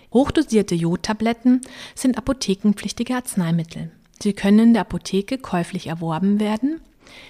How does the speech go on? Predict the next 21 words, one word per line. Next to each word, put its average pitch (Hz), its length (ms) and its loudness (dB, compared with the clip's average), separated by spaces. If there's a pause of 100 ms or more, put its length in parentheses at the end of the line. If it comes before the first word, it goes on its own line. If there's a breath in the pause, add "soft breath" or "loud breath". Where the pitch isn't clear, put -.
(140 loud breath)
sollten 180 680 0
jedoch 214 340 0
nur 240 320 6
nach 262 260 0
ausdrücklicher 262 800 -2
Aufforderung 208 680 -2
der 185 100 -2
Behörde 175 580 -6
eingenommen 170 520 0
werden. 170 360 -10 (720 loud breath)
Bevor 226 420 2
eine 226 140 6
solche 202 380 0
Aufforderung 190 580 0
ausgesprochen 226 760 0
wird, 240 280 -2 (260 soft breath)
werden 226 220 4
die 226 100 0
freigesetzten 233 840 -2
radioaktiven 196 800 0
Jodmenge, 220 720 0